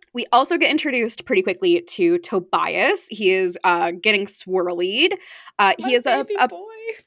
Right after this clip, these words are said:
Speaker 1: he seems a pretty, a, like, a pretty one-to-one nerd archetype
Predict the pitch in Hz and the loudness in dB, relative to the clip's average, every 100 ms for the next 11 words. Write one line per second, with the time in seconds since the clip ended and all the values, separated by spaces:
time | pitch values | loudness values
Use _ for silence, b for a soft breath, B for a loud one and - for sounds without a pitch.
0 | _ _ - - 320 370 523 571 571 - | _ _ -6 -2 0 0 0 -2 -4 -6
1 | 285 302 302 330 349 349 - 220 - _ | -4 -2 2 4 6 4 0 -4 -4 _
2 | _ 247 247 - 392 381 349 233 202 202 | _ -4 -2 0 4 6 4 2 -2 -2
3 | 226 226 240 190 185 185 208 190 190 - | -4 -6 -4 -4 -4 -4 -4 -4 -2 -2
4 | 180 185 - 170 | -4 -6 -8 -8